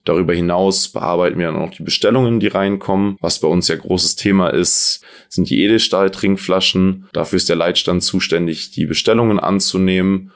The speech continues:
an die jeweiligen Personen, die die Flaschen lasern können, aus unserem Jahrgang weiterzugeben.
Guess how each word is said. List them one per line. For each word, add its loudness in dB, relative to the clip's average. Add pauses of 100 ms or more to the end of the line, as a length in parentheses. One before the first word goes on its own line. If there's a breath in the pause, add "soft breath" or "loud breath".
(120)
an 0
die -12
jeweiligen 0
Personen, 2
die -2
die -4
Flaschen 0
lasern 2
können, 0
aus -4
unserem -2
Jahrgang -2
weiterzugeben. 0